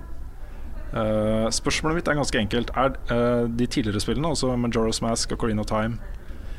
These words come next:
eh, eh, verdt å spille i dag? Vil du kanskje anbefale noen andre spill i serien fremfor disse, og hva kan jeg, som bare har spilt Breath of the Wild, forvente meg av de andre spillene i serien? Var det det spørsmålet?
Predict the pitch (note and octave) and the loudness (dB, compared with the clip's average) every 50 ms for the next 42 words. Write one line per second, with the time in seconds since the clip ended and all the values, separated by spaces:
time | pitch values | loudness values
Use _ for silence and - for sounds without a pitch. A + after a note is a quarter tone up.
0 | - - - - A#2+ A#2+ A#2 A#2 A#2 A#2 A2+ A2+ A#2 A#2 A#2 A#2 A#2 A#2 A#2 A#2 | -6 -4 -4 -2 0 2 2 2 4 2 2 2 0 0 0 0 -2 -2 -2 0
1 | A2+ A2+ A2+ G#2+ - D#3 - - E3 D3+ D#3+ D#3 E3 E3 D3 - - - - - | 0 0 0 0 0 0 2 2 2 2 4 4 2 2 2 -2 -4 -6 -8 -8
2 | - - - - - - - - - - A#2+ A#2 B2+ - D3 C3 - - C3 B2 | -8 -8 -8 -8 -6 -6 -6 -6 -4 -2 0 0 0 2 0 0 2 2 2 2
3 | A#2 A2 G#2 - - A2+ A2 A#2 A#2+ B2 B2+ C3+ - C#3+ C#3 A#2 - - - - | 2 2 0 0 0 0 2 2 2 0 0 0 0 0 0 2 2 0 0 2
4 | D#3+ D3+ C#3+ - C#3+ A2+ A2+ A#2+ A#2+ C#3 C3 A2+ - A#2 A#2 A2+ - - G#2 G#2 | 2 2 4 4 4 2 2 2 2 2 0 2 2 0 0 0 0 0 0 2
5 | G2+ A#2+ G#2+ G#2+ G#2+ A2+ - - A#2 A2+ A2 A2 A2 A2+ A#2+ A#2+ - - - - | 2 2 2 2 2 2 0 0 -2 0 2 2 2 2 0 0 -4 -6 -6 -6
6 | - - - - - C#3 C3+ A#2+ A2+ A#2 - - B2+ A2+ A2+ A2 G#2 G2 A#2+ A2+ | -6 -6 -6 -2 0 2 2 4 2 2 2 0 0 0 0 0 0 0 0 0
7 | A2+ A#2+ A2+ A2 A2 A#2 A#2+ - - C3+ B2 A#2+ A2+ - - C#3+ D3 C#3+ B2+ A#2+ | 0 2 2 2 2 2 2 0 0 0 0 0 0 0 0 0 0 2 2 2
8 | A2 B2+ C3 B2 A2+ G#2+ A#2 A2+ - - G#2 G#2+ A2+ - A#2+ A2+ - B2 A#2+ D#3 | 2 2 2 2 2 0 0 0 0 0 0 0 0 0 0 0 2 2 2 2
9 | F3 - A#2+ A#2 A#2+ B2 A#2 - A#2 G#2 - - C#3 F3+ | 2 2 2 2 2 2 0 0 0 -2 0 0 0 0